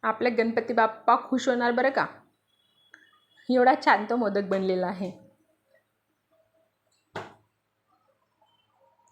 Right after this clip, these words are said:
एक नंबर, अतिशय सुरेख आणि सुंदर,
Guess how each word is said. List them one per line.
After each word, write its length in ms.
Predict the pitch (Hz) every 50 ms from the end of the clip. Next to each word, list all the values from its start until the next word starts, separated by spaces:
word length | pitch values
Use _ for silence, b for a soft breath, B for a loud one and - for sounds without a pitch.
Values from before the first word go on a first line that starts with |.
| _ -
एक 220 | 196 226 247 -
नंबर, 380 | 240 214 202 190 185 180 165 160 185 - - - _ _ _ _ _ _ _ _ b b b b b b b b
अतिशय 420 | - 226 226 - 269 247 - 294 294
सुरेख 380 | 294 - 247 226 220 220 226 226 - - - _ _ _ _ _ _ _ _ _ _ _ _ _ -
आणि 200 | 196 196 214 240
सुंदर, 480 | 233 247 240 208 185 190 180 165 -